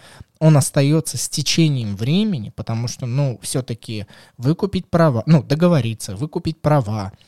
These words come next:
перевести, произвести новые тиражи с закладыванием там русского языка, если это делается за рубежом, или же выкупить права и напечатать игру,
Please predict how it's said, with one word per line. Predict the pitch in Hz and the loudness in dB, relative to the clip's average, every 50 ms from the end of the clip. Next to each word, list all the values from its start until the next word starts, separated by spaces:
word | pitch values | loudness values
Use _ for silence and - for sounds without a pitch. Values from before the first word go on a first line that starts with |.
| _ _ _ | _ _ _
перевести, | - 160 170 180 190 190 - - - - - 135 113 | 0 2 4 4 4 4 2 0 -4 -6 -4 -4 -4
произвести | - - - 147 160 170 175 143 - 175 175 - - - - - 196 185 | -4 -2 0 2 2 2 2 0 0 0 0 0 0 -4 -6 -2 2 2
новые | 165 147 151 165 165 165 | 4 4 4 4 4 2
тиражи | 160 - - 165 170 170 156 113 117 127 117 110 107 | 0 0 0 0 2 2 2 0 0 -2 -2 -2 -4
с | 101 | -4
закладыванием | 101 117 104 - 127 131 143 143 143 139 135 123 113 | -4 -6 -6 -4 -4 -2 -2 -2 -2 -2 -2 -4 -4
там | - 117 110 | -4 -6 -4
русского | 131 139 - - - 127 | -4 -6 -6 -4 -4 -4
языка, | 127 127 123 123 127 123 123 120 - 131 | -4 -2 -4 -4 -4 -4 -4 -4 -4 -2
если | 123 127 123 - - 120 | -2 -2 -4 -4 -6 -8
это | 117 - | -8 -8
делается | 113 117 120 120 123 117 - 123 | -6 -4 -4 -2 -2 -4 -4 -4
за | 113 120 | -2 -2
рубежом, | 120 123 117 127 113 - 117 110 107 98 | -2 -2 -2 -4 -4 -4 -4 -6 -6 -6
или | - 123 135 147 | -6 -4 -2 -2
же | 147 139 139 | -2 0 0
выкупить | 131 151 147 - 160 - 147 - | 0 -2 -2 -4 -6 -14 -12 -8
права | - - 131 127 123 135 143 151 | -6 -4 -2 -2 0 0 0 0
и | 147 139 | 0 -2
напечатать | 139 135 - 127 123 - - 139 143 151 135 - - | -2 -4 -4 -6 -8 -6 -4 -4 -2 -4 -4 -4 -4
игру, | 135 131 143 147 147 147 143 | -4 -2 0 2 2 0 0